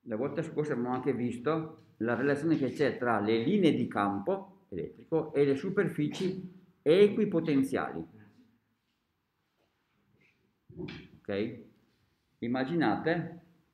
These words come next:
di avere un campo elettrico omogeneo, se fatto in questo modo. Le linee di forza sono tutte rette, orientate,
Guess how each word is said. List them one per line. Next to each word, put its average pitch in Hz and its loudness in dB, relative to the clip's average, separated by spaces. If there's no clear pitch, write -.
di 120 -6
avere 127 2
un 143 2
campo - -2
elettrico 123 -2
omogeneo, 110 0
se 101 -12
fatto 104 -4
in 113 -2
questo 101 -6
modo. 98 -4
Le 98 -6
linee 104 0
di 123 -4
forza 104 -4
sono 107 -4
tutte 113 -6
rette, 107 -2
orientate, 110 -2